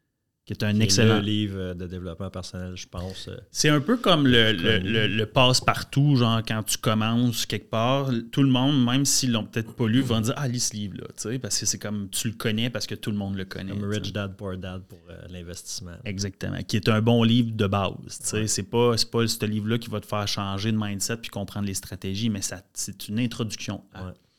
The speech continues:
Speaker 1: Puis, euh, dans le, le, l'audiobook, il, il parle, c'est une discussion avec le diable, on sait pas si c'est vrai, on sait pas si c'est pas vrai, tu sais, tu t'as aucune idée, tu essaies de su-, de supposer des choses. Puis, euh, il y a des concepts vraiment intéressants au niveau du développement personnel là-dedans aussi, là.
Speaker 2: Je vais, euh,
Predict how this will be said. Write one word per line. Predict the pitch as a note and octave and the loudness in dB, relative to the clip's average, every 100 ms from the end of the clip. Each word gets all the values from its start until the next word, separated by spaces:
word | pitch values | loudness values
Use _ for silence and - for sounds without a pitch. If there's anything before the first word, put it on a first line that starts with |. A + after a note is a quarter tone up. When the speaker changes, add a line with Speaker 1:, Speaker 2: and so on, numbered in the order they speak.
| _ _ _ | _ _ _
Speaker 1:
Puis, | - A2+ A2 | -6 -2 0
euh, | G#2+ G2+ F#2+ _ _ - | 0 -2 -6 _ _ -4
dans | A2 B2+ C#3+ | 2 4 6
le, | B2 G#2+ | 4 2
le, | G2+ G2 - | 0 -2 -2
l'audiobook, | A2 G#2+ A2 G#2 A2+ C#3 - - _ - | -2 -2 -2 -2 -2 -2 -6 -20 _ -18
il, | - - - | -16 -10 -6
il | A#2 | -4
parle, | A#2 A2+ A#2 | -2 0 0
c'est | A#2+ | 2
une | |
discussion | A2 - B2+ | 2 2 0
avec | A#2 | 0
le | A2 G2 | -2 -2
diable, | A2 B2 | 0 0
on | G2+ | -2
sait | - | -4
pas | G2+ | -2
si | A#2+ - | 0 0
c'est | G2+ | 0
vrai, | G#2 | -2
on | |
sait | G#2+ G2+ | -2 -4
pas | G#2 | -4
si | - | -8
c'est | |
pas | - | -6
vrai, | F#2 G#2+ | -10 -10
tu | - | -12
sais, | A2 | -12
tu | - - | -14 -12
t'as | F2+ | -10
aucune | F#2 - F#2 F#2+ | -10 -8 -8 -6
idée, | G2+ | -8
tu | - - G#2 | -10 -10 -8
essaies | - G#2 | -8 -6
de | G2+ | -4
su-, | - - - | -4 -4 -10
de | - | -10
supposer | - - G2 G2 | -10 -6 -6 -6
des | G2+ - | -6 -8
choses. | - G2+ D3+ - _ _ _ - | -8 -8 -12 -18 _ _ _ -6
Puis, | A2 G#2 | -2 0
euh, | G2 F#2+ F#2 F#2 F2+ - - - | 0 -2 -4 -4 -8 -12 -20 -8
il | |
y | A2 | -4
a | |
des | A2+ | -2
concepts | A2 G2+ A#2+ | -2 -2 -2
vraiment | G#2 A2+ B2+ | -2 -2 -2
intéressants | A#2+ G#2 F#2+ A2 | -2 -4 -4 -4
au | |
niveau | G#2 G2+ | -4 -6
du | F#2+ | -8
développement | G2 F#2 | -8 -10
personnel | F#2+ - F#2 F#2+ | -12 -12 -10 -10
là-dedans | F#2+ F2+ F2 | -10 -10 -12
aussi, | F#2 - F#2 | -8 -10 -10
là. | - - _ _ _ _ _ _ _ _ _ _ _ _ | -16 -20 _ _ _ _ _ _ _ _ _ _ _ _
Speaker 2:
Je | - F2+ | -10 -6
vais, | |
euh, | F#2+ G2 F#2+ | -4 -4 -4